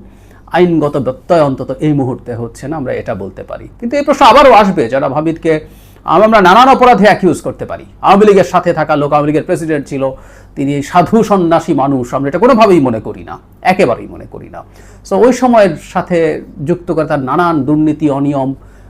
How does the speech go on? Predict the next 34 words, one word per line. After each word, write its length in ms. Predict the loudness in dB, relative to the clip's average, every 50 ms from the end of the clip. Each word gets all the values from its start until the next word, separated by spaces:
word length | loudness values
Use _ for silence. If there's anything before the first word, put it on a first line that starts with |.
| -10 -2
অনেক 240 | 0 2 2 2 2
কিছুই 220 | 0 0 0 0
পাওয়া 240 | 0 0 0 0 -2
সম্ভব 520 | -4 -6 -6 -4 -2 -2 -2 -2 -2 -4 -4 -6
বলে 180 | -8 -8 -6 -6
আমরা 380 | -6 -8 -8 -8 -6 -6 -8 -8 -12 -16
বিশ্বাস 560 | -16 -14 -14 -14 -16 -10 -8 -8 -8 -8 -8
করি। 200 | -8 -6 -6 -6
So 180 | -6 -8 -10
সেগুলো 300 | -8 -6 -6 -4 -4 -4
নিয়ে 140 | -6 -6 -6
তদন্ত 340 | -4 -4 -4 -2 -4 -4 -4
হওয়া 240 | -6 -4 -4 -4 -4
দরকার। 380 | -6 -8 -12 -10 -10 -12 -12 -12 -14 -20 -20 -20 -20 -20 -20 -20 -20 -20 -20 -20 _ _ -16 -6 -4
কিন্তু 400 | -2 0 0 2 0 0 0 -2 -6
এটাও 200 | -4 0 0 2
সত্য, 340 | 4 2 0 0 0 -2 0
শুনেছি, 500 | 0 0 -2 -2 -2 -4 -6 -8 -8 -8
অনেকেই 560 | -8 -8 -8 -6 -4 -2 -2 0 -2 -2 -4 -8 -14 -16 -12 -8
জানেন 320 | -6 -6 -4 -4 -4 -6
এটা, 180 | -6 -6 -6 -6
যে 100 | -6 -6
তিনি 240 | -6 -6 -6 -8 -8
ভীষণ 360 | -12 -16 -12 -6 -4 -4 -2
অসুস্থ, 520 | -2 -4 -4 -6 -8 -8 -10 -12 -12 -10 -8
আহ, 540 | -8 -8 -10 -16 -20 -20 -18 -14 -12 -10 -6
তার 200 | -6 -4 -4 -4
লাইফ 220 | -4 -4 -6 -6
এক্সপেক্টেন্সি 640 | -10 -10 -8 -10 -8 -8 -8 -8 -8 -8 -6 -6
আর 100 | -6 -6
খুব 120 | -6 -10 -12
বেশি 300 | -10 -10 -10 -10 -8 -8
না 200 | -6 -6 -6 -6
সম্ভবত, 480 | -6 -8 -8 -6 -6 -6 -6 -6 -8